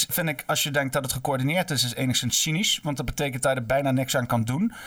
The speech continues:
En als het niet gecoördineerd is, dan betekent dat het een fenomeen is en daar je er wel iets aan kan doen. Maar dan moet iedereen individueel veranderen, zeg maar.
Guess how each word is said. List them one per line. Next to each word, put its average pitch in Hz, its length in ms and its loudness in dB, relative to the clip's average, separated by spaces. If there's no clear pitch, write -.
En 151 140 0
als 143 100 2
het 131 120 -2
niet 165 160 0
gecoördineerd 127 640 2
is, 131 100 0
dan 131 100 -2
betekent 123 260 -2
dat 120 100 0
het 117 100 -4
een 123 100 0
fenomeen 139 540 2
is 123 200 2
en 127 100 0
daar 120 100 4
je 120 60 2
er 120 60 -2
wel 160 120 4
iets 165 100 -2
aan 135 80 -2
kan 127 100 -4
doen. 117 100 4
Maar 120 100 4
dan 127 80 2
moet - 100 -6
iedereen 123 220 -2
individueel 120 500 2
veranderen, 127 520 2
zeg 110 160 2
maar. 104 280 0